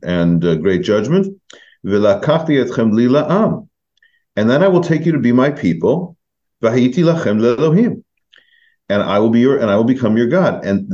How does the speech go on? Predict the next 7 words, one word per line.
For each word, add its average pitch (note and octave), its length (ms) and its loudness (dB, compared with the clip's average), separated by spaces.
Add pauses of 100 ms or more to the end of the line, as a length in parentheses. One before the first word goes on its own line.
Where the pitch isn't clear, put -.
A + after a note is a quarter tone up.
that D3 400 0
verse G#2+ 640 -2 (380)
seems B2+ 300 -2
to A#2 60 -2
me A2 100 0
highly C#3+ 380 0
constitutive. G2+ 960 -4